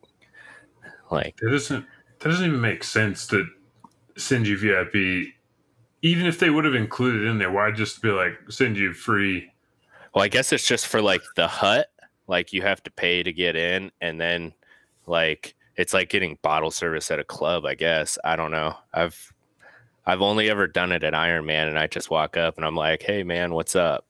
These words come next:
Speaker 1: You know, and I hand 'em that, and they're like, "Cool, here's your wristband. Have fun." Like, I've never, it was weird. And then I, well, after running around talking to everybody throughout the whole morning back in the pits, they were all telling me, like,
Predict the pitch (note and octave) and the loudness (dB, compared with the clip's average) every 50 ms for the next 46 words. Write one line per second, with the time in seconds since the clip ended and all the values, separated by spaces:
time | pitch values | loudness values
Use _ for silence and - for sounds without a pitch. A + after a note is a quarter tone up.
0 | _ - F2+ E2+ E2 D#2 D#2+ E2 F2 F2 E2+ D#2+ D#2 D#2 E2 E2 E2 D#2+ D#2 D2+ | _ -6 -2 -2 0 2 2 2 2 2 2 0 0 0 0 0 0 0 0 0
1 | D#2 D#2+ E2 E2 D2+ C#2+ D#2 D2+ D#2 D#2+ D#2 D#2+ D#2 - - B2 C3+ C3+ B2 G2+ | 0 0 0 0 -2 -2 -2 0 2 2 2 0 0 -2 -2 0 0 0 0 0
2 | G2+ G2 G2 - - G2+ G#2+ A2 - - - F#2 F#2 F2+ F2+ F2+ G2+ F#2+ - - | -2 -2 -2 0 0 2 2 0 0 0 0 0 0 0 0 0 0 -2 -2 -2
3 | - A2 G#2+ G2+ F2+ F2 - _ _ - - - - - - - _ _ _ _ | -2 0 0 0 0 -4 -8 _ _ -20 -20 -20 -20 -20 -20 -20 _ _ _ _
4 | _ _ _ _ _ _ - F2 D#2+ D#2+ E2 - _ _ G#2+ - - - F2 F2+ | _ _ _ _ _ _ -2 0 2 2 0 -2 _ _ -20 -6 -2 0 0 0
5 | E2 F#2+ F2+ F2+ F2 E2 E2+ E2+ E2 D#2+ - - _ _ _ _ - F2 F#2 F2 | 0 2 2 2 2 4 2 2 2 0 -4 -10 _ _ _ _ 0 0 0 0
6 | D#2+ - F2 F2+ F2+ F2 E2+ D2+ - - F#2 F#2 G2 A2+ A#2 A#2 G2 F2+ - - | 0 -2 0 0 2 2 0 0 -2 -2 0 0 2 2 2 2 0 -2 -6 -12
7 | - _ - G2+ F#2+ F#2+ F2+ E2+ - - _ - - - - - _ _ _ _ | -18 _ 0 2 4 4 2 0 -2 -8 _ -20 -20 -20 -20 -20 _ _ _ _
8 | _ - G#2+ G#2 G#2 - - G2+ F#2+ E2+ - - - A#2 A#2+ A#2+ A2+ G2+ G2 F#2+ | _ 0 2 2 2 2 2 2 2 0 -2 -6 0 2 2 4 4 4 4 4
9 | F#2 F#2 F2 - G2+ F2 F#2 F#2+ - F2 E2 E2 D#2+ E2 D#2 F2 E2+ E2 D#2+ D#2+ | 2 0 0 2 2 2 2 0 0 -2 -2 -2 -2 0 0 0 2 2 0 -2
10 | - - F2+ E2+ E2 - E2 E2 F2 E2 D#2 D2+ D#2 E2+ E2+ E2 D#2+ D#2 - E2 | -2 -2 -2 -2 0 -2 -4 -4 -4 -4 -4 -4 -2 -2 -2 -2 -4 -4 -2 -2
11 | D#2+ D#2 - D2+ C#2+ C#2+ - - E2+ E2+ E2 - - - D#2+ E2 E2 D#2+ D2+ - | -2 -2 -4 -8 -14 -12 -4 -2 0 0 0 -2 -2 -2 -2 0 0 -2 -2 -4
12 | - - D2+ D2+ D#2 D#2 D2+ D2+ D2+ - _ _ _ _ _ _ _ _ _ _ | -6 -6 -6 -6 -6 -6 -6 -8 -8 -10 _ _ _ _ _ _ _ _ _ _
13 | _ D2+ D#2 D2+ D2 D2 - - - - | _ -4 -2 -2 0 -2 -4 -6 -14 -18